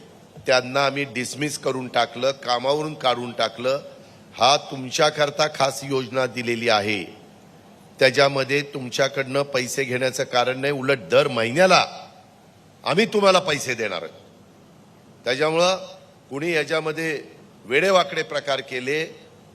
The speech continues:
तर मला प्रशासनामध्ये माझी लाडकी बहीण योजनेमध्ये काम करत असणाऱ्या सर्वांना विनंती करायची, कृपा करून माझ्या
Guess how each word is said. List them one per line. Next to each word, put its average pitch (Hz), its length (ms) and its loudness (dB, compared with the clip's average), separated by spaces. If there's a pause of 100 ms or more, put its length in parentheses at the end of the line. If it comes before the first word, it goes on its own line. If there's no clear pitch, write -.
(180)
तर 131 120 2
मला 131 240 0
प्रशासनामध्ये 127 1200 -4 (600)
माझी 113 580 -2
लाडकी 117 400 -2
बहीण 120 360 -4
योजनेमध्ये 120 760 -4
काम 120 400 0
करत 117 320 -6
असणाऱ्या 117 440 -2
सर्वांना 117 800 -2
विनंती 113 500 -6
करायची, 107 560 -4 (640)
कृपा 131 380 4
करून 127 360 -2
माझ्या 120 600 0